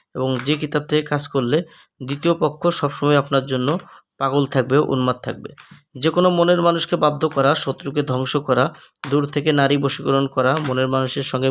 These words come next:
মিলন করা সহ বিভিন্ন প্রকারের তদবির এই বইটার মধ্যে আপনারা পেয়ে যাবেন।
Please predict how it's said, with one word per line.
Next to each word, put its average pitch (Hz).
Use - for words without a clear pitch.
মিলন 135
করা 143
সহ 127
বিভিন্ন 170
প্রকারের 156
তদবির 147
এই 139
বইটার 127
মধ্যে 127
আপনারা 127
পেয়ে 131
যাবেন। -